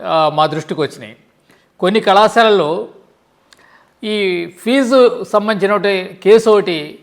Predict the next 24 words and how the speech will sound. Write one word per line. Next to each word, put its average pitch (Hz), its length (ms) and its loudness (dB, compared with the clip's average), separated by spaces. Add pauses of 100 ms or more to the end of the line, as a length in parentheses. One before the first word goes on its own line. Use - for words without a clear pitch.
(160)
కోర్టులో 190 320 -2
పెండింగ్ 190 420 -4
ఉందని 190 300 -4
చెప్పేసి 165 640 -8 (500)
పోస్ట్ 240 240 4
గ్రాడ్యుయేషన్ 240 480 -2 (100)
పూర్తయినా 208 420 0
కూడా 160 460 -2 (280)
వాళ్ళకి 170 560 -4 (260)
ఆ 143 160 -2
సర్టిఫికెట్లు 226 600 -2
విద్యార్థులకు 185 480 0
ఇవ్వకుండా 156 680 -4 (260)
ఇబ్బందులు 165 360 -2
పెడుతున్నారు. 131 520 -10 (520)
మరొక 185 440 0
చోట 220 180 2
ఏంటంటే, 185 760 -2 (500)
ఈ 185 120 -2
పీజీ 247 420 -2
విద్యార్థులకి, 190 960 -2 (720)
ఆ, - 160 -4
స్టైఫండ్ 269 520 2
ఇవ్వకుండా 151 680 0